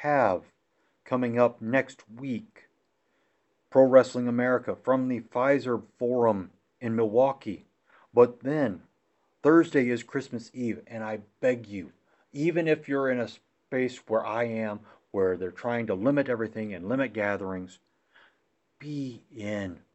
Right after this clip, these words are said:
worship, whether in person or virtually,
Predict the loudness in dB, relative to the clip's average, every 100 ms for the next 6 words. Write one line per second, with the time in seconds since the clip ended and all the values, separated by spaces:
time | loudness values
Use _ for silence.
0 | _ -8 -4 -4 -6 -10 -14 _ _ -20
1 | -8 2 2 2 0 -2 -2 -4 -2 -2
2 | -6 -6 -2 -2 -2 -2 -2 -4 -10 -4
3 | -4 -4